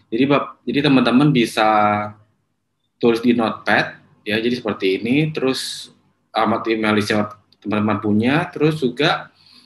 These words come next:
setelah di-, ses-, setelah dimasukkan, ini saya contohnya cuma enam aja. Saya akan save. Nah, namanya terserah, tapi teman-teman perlu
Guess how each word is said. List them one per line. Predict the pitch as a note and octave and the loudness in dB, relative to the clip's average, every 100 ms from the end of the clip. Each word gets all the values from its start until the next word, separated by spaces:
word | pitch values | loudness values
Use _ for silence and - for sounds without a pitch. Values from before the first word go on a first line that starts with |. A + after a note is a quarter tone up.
| _ _ | _ _
setelah | _ A#2 A#2 | _ 0 0
di-, | A2+ A2+ A2+ A2+ A2+ - | 0 2 2 2 0 -2
ses-, | A#2+ - | -10 -14
setelah | - B2+ A#2+ A#2 | -12 -4 -4 -4
dimasukkan, | G#2+ A#2 - B2 D3 G#2 - _ | -6 -8 -2 0 0 -2 -10 _
ini | B2+ C3+ | -4 -2
saya | E3 D3 | 0 -2
contohnya | B2+ B2 C#3+ | -2 -2 0
cuma | C3 | -2
enam | A2 G#2+ G#2 | 0 0 0
aja. | F#2+ - G2 D#3 - _ _ _ _ _ _ _ _ _ | 0 -2 -2 -2 -8 _ _ _ _ _ _ _ _ _
Saya | - A2+ C3+ D3 D#3 - - | -6 0 2 2 -2 -8 -10
akan | - - A2+ A2+ A2+ | -10 -4 0 0 -4
save. | - - B2 E3 - - - _ _ _ _ _ _ _ _ _ _ - | -12 -2 2 2 -2 -16 -20 _ _ _ _ _ _ _ _ _ _ -2
Nah, | B2+ | 2
namanya | B2 A#2+ C#3+ G3 | 6 6 6 4
terserah, | D#3 D3+ G#2 G2+ A#2+ | 0 -2 0 0 0
tapi | - A#2 - F#3+ D3+ - - _ _ _ _ | -2 -4 4 4 4 -4 -20 _ _ _ _
teman-teman | B2 B2+ B2+ C#3 F3 - - _ | 0 2 2 2 2 -2 -12 _
perlu | - A#2 C3 D#3 F3 E3+ | -4 -2 2 2 2 -4